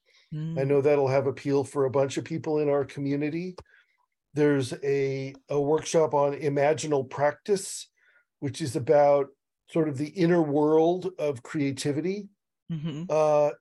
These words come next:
Speaker 1: and then there's a, a s-, a science-y presentation on wastewater treatment and the magical world of microbes.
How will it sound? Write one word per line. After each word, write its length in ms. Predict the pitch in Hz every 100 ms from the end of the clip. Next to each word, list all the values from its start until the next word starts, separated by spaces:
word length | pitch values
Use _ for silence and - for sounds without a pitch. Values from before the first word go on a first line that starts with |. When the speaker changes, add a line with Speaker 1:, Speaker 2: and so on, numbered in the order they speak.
| -
Speaker 1:
and 280 | 160 165 160
then 280 | 170 180
there's 340 | 175 165 160 143
a, 340 | 160 151 156 156
a 60 |
s-, 260 | 151 - - _ _
a 160 | 139 160
science-y 920 | - 202 214 233 190 190 165 151 147
presentation 960 | 117 147 147 143 123 135 127 170 175 175 - - -
on 160 | 208
wastewater 540 | 208 247 - 185 156 135
treatment 500 | - 143 139 120 113 _ -
and 560 | 156 156 151 151 143 117
the 100 | 156
magical 500 | 156 165 160 185 147
world 320 | 160 165 156
of 100 | 139
microbes. 840 | 160 160 - 139 113 98 101 -